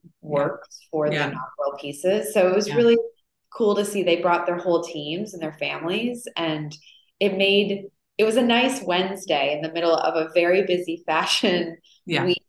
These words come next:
Speaker 2: of being in the office to kinda
Speaker 1: Yeah.
Speaker 2: remind you of, um, how special making clothes for someone that
Speaker 1: Totally.
Speaker 2: you know, important is.
Speaker 1: Yeah, it's a real part of history. What's the,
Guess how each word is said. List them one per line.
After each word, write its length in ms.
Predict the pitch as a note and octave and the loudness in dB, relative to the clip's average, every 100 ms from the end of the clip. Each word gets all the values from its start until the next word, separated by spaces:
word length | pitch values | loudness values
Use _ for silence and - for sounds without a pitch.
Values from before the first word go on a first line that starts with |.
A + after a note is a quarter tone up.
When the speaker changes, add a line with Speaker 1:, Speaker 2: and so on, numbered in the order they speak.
| - - | -6 -4
Speaker 2:
of 140 | E3+ | -2
being 160 | E3+ E3 | -2 -2
in 80 | D#3+ | -4
the 100 | D3+ | -2
office 520 | D#3 D#3 D#3+ - - | -4 -4 -4 -4 -4
to 100 | - | -6
kinda 160 | D#3 E3+ E3 | -2 -2 0
Speaker 1:
Yeah. 20 | D#3 - - D#3 | -4 -8 -18 -16
Speaker 2:
remind 120 | D#3 | -6
you 220 | D3+ D3 | -4 -2
of, 460 | - D3+ D3 D3+ D3+ _ _ _ _ - | -2 -2 -4 -8 -14 _ _ _ _ -8
um, 240 | E3 D#3 D3+ | -4 -4 -2
how 160 | D#3 | -2
special 720 | D3+ D#3 D3+ - C#3+ B2 - - - | -2 -4 -4 -2 -2 -2 -6 -16 -4
making 360 | D#3 D#3 D3+ D3 | -4 -4 -8 -4
clothes 300 | D#3 D3 D3 | 0 0 -2
for 100 | D#3 | -8
someone 420 | D3 C#3+ C#3 C#3 | -10 -8 -10 -6
that 320 | C3+ C3+ C3+ E3+ | -4 -2 -2 -6
Speaker 1:
Totally. 580 | G3 G#3 D#3+ C#3+ D3 - - | -4 -2 -2 -6 -10 -16 -18
Speaker 2:
you 80 | - | -10
know, 160 | C#3 C#3 - | -10 -10 -12
important 380 | D3 - - B2 | -10 -10 -10 -14
is. 180 | - - _ _ _ | -16 -20 _ _ _
Speaker 1:
Yeah, 440 | A#3+ D4 E4 B3 G#3 | -2 0 2 2 2
it's 100 | A3 | 2
a 80 | G#3+ | 2
real 220 | A3 G#3+ | 2 0
part 180 | A3 G#3+ | 0 0
of 140 | G#3 | 0
history. 600 | G3+ G#3 - G3+ E3 D#3+ | 0 -2 0 0 0 -2
What's 320 | G#3 A#3+ F#4 F4+ | 0 0 0 0
the, 180 | D4 | -2